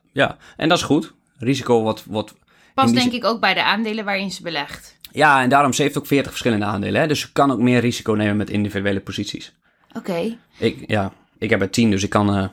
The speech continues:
Speaker 1: in die zin minder extreme risico's nemen. En ik, ik zou dat ook niet willen. Kijk, heel veel aandelen in portefeuille, daar kijk ik heel actief naar, zoals een, eh, Shopify, een Twilio, een Spotify, die genoemd zijn. Mega interessante bedrijven, zouden ook prima in mijn portefeuille kunnen passen.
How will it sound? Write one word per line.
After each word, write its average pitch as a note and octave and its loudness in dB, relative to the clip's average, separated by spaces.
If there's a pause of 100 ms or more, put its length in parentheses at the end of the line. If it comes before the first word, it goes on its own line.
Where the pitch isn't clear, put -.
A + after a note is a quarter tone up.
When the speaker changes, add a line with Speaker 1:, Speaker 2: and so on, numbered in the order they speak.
(760)
Speaker 1:
in A2 -2
die A2+ 2
zin G#2+ 0 (400)
minder A#2+ 4
extreme G#2+ -2
risico's G2+ -2
nemen. G2 -4
En F#2 -4
ik, - -18
ik - -10
zou A#2+ 4
dat A2+ -2
ook G#2 -4
niet G#2 -2
willen. B2+ 2 (220)
Kijk, - -6
heel A2 2
veel G#2+ 0
aandelen G#2+ 4
in G2 0
portefeuille, G#2+ 0
daar G2+ -2
kijk G#2 0
ik G#2 -12
heel G#2+ 0
actief - -8
naar, G2+ 4
zoals G2 -2
een, G2 -2
eh, F#2+ -2
Shopify, G2+ 0
een G2+ 0
Twilio, G2+ 0
een - -4
Spotify, G2+ 0
die F#2+ -4
genoemd G2+ -2
zijn. F2 -6 (260)
Mega A2 2
interessante G2 0
bedrijven, G2 2
zouden G2+ 0
ook - -8
prima G2+ 0
in G2 -2
mijn G2 -2
portefeuille G2 -4
kunnen G2 -4
passen. - -6